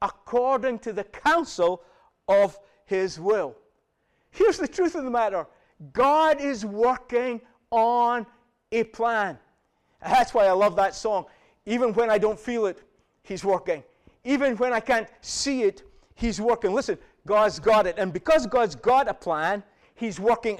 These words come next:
out his plan. He invites us to be part of his plan. And he simply says to Peter, "Peter, can I use your boat?" And he was waiting for an R S V P from Peter.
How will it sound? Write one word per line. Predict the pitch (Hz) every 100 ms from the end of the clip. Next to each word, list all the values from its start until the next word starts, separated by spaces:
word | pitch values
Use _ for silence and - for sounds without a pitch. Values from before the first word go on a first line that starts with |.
| -
out | 240 311
his | 208 180
plan. | - 175 165 185 - _ _
He | - 269
invites | 302 202 131 262 320 - -
us | 226 202
to | -
be | 170
part | 196 - 330 277 175 - _ _ -
of | 190
his | 190
plan. | - 214 190
And | 185
he | 202
simply | - 427 381 262
says | 247 208
to | -
Peter, | - 160 156
"Peter, | - 220 294 302 _ _ _ _ _ _ _ _ _ _ -
can | 214
I | 190
use | 190 196
your | 190
boat?" | 151 160 143 135 - _ _ _ _ _ _ _ _
And | 240 214
he | 202 359
was | 403 349
waiting | 240 269 269 269 233
for | - 220 180
an | 165 165 -
R | 247 294 302 262
S | 247 -
V | 170 175 233 226
P | _ - 247 180 156 185 _ _ _ _
from | _ 190 170
Peter. | - 190 185 139